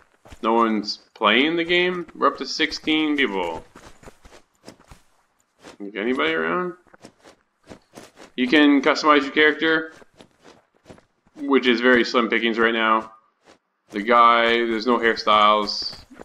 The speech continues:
I think you have an option of one or two shirts. Like, it's not, there's not much to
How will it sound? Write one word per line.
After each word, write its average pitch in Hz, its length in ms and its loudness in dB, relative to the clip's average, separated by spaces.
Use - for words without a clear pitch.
I 107 80 -8
think 110 160 -4
you 117 140 0
have 104 160 2
an 104 80 -2
option 104 260 -2
of 92 140 -8
one 107 440 -4
or 101 120 -4
two 107 280 -10
shirts. 107 640 -6
Like, 95 240 -8
it's 98 280 -14
not, 104 260 -2
there's 101 200 -10
not 104 200 -2
much 95 320 -8
to 90 220 -10